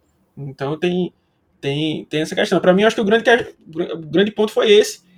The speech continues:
E eu acho que ainda tem alguns linebackers bons entre os undrafted. E aparentemente, é, não foi prioridade do Seahawks trazer esses caras, né? Porque os linebackers que ele trouxe, é,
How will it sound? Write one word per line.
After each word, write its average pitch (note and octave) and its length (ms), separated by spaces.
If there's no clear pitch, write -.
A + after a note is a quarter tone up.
E F#3 60
eu A3+ 80
acho - 140
que B3+ 60
ainda B3+ 180
tem B3+ 120
alguns B3+ 220
linebackers A3+ 580
bons G3 540
entre G#3+ 200
os A#3+ 80
undrafted. F3+ 540
E F3+ 100
aparentemente, A3 840
é, C#3 500
não G#3+ 140
foi A3 180
prioridade A3+ 380
do B3 80
Seahawks F3+ 500
trazer D3+ 300
esses D#3+ 220
caras, C#3 400
né? B2 280
Porque D3 180
os D3 80
linebackers F3 360
que - 80
ele G3 140
trouxe, F#3+ 520
é, - 200